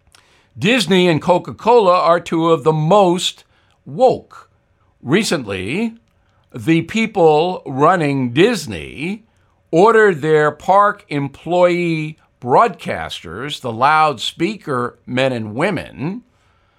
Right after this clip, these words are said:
not to say the words, "Ladies and gentlemen, boys and girls."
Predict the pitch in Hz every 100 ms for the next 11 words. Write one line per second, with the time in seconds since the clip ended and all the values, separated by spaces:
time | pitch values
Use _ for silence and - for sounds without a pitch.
0 | _ _ - 120 143 208 226 247 233 -
1 | 208 196 190 196 170 139 113 104 135 196
2 | 185 - _ _ _ _ _ - 117 131
3 | 160 190 220 190 220 180 147 139 143 151
4 | 180 170 139 151 160 160 190 190 262 262
5 | 131 - _ - _